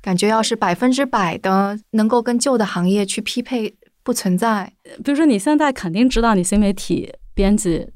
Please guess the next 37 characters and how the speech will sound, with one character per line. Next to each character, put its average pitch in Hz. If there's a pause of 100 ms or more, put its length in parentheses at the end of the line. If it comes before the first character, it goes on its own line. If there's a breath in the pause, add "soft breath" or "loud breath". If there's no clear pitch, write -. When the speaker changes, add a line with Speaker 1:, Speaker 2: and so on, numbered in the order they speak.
(120)
Speaker 2:
你 170
到 220
底 180
写 175
什 -
么 165
样 190
子 185
的 165
这 175
个 170 (180)
职 -
位 202
描 185
述。 190 (460 loud breath)
我 214
记 233
得 247
刚 240
开 233
始 214
新 196
媒 190
体 190
编 196
辑 196
那 185
个 185
岗 165
位 165
出 -
来， 190
就 196
是 208
没 180
有 208
人， 185